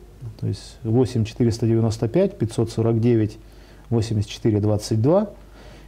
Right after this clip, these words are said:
и четыреста девяносто пять пятьсот сорок девять восемьдесят два. Это вот два телефона, которые у нас постоянно работают с восьми утра до двадцати часов вечера, в том числе выходные дни.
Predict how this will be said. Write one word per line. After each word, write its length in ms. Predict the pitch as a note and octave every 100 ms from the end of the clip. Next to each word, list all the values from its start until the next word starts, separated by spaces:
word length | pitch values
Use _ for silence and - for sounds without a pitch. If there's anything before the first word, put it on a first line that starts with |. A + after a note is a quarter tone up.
| -
и 100 | F3
четыреста 460 | E3+ - B2+ - A2+
девяносто 420 | A2+ A2+ G#2+ -
пять 220 | A#2 F#3
пятьсот 320 | C3+ - A#2
сорок 240 | - G#2+ G#2+
девять 260 | C#3 D3+ A2
восемьдесят 460 | C3+ - A2 A2
два. 560 | G#2 A2 - G#2+ G#2 F#2+
Это 180 | F#2+ A2+
вот 120 | G#2
два 160 | G#2 B2+
телефона, 480 | A2 G#2+ G#2 F#3+ D#3+
которые 360 | G#2+ G#2+ G#2+
у 40 | G#2
нас 120 | G2
постоянно 580 | - - A2 A2 G#2 G2+
работают 540 | A2+ F3 F3+ C#3 A#2
с 160 | - -
восьми 400 | A2 - A#2 G#2
утра 420 | G2+ - A2 G#2 - - -
до 120 | G#2+
двадцати 380 | G#2 G2+ - G#2+
часов 340 | G2 - G2+ C3+
вечера, 400 | G3 - D3 C3+ - - - -
в 40 |
том 140 | C3+
числе 260 | B2 - A2+
выходные 600 | A2 G#2 A2+ G#2 G#2+ G#2+
дни. 260 | C3 F#3